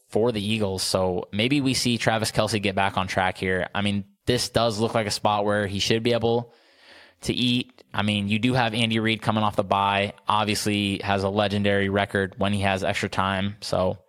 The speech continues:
I know both teams are off the bye, but maybe it favors the Chiefs a little more. I still think three is pushing it a little bit. I would be a little bit interested in the Eagles at three. I,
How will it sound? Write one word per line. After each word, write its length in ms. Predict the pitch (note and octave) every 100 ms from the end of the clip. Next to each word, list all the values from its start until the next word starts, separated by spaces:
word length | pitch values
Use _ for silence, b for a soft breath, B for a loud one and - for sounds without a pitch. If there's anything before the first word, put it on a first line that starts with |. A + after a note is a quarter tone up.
| _ _ _ _ _ _ - -
I 100 | C3
know 140 | C3
both 180 | A#2+ A2+
teams 220 | A#2 G#2
are 60 | G#2+
off 120 | -
the 60 |
bye, 240 | G2 G2 G2
but 100 | F#2
maybe 220 | G2 G2+
it 80 | G2
favors 300 | G2 F#2+ F2
the 80 | F#2+
Chiefs 280 | - G2+
a 40 | G#2
little 160 | G#2
more. 300 | G#2+ G#2+ A2 A2 B B B B B B B _ _ -
I 140 | - C#3
still 200 | - F#3
think 460 | D#3+ A#2 - - _ _ _ -
three 260 | A2+ C3 B2
is 140 | G#2
pushing 300 | - A2 C3+
it 80 | B2+
a 40 |
little 180 | B2+ C3
bit. 300 | C3 C3 - - _ _ _ _ _ -
I 280 | G1+ D2+ F#2
would 160 | D3 D#3
be 320 | C3+ A#2+ G#2+
a 60 | G#2+
little 180 | A2
bit 120 | G2+ G#2
interested 340 | G2 F#2 G2+
in 80 | F#2+
the 80 | F#2
Eagles 320 | F#2+ F#2 F#2+
at 140 | -
three. 300 | F#2 F#2 F2+
I, 140 | F2+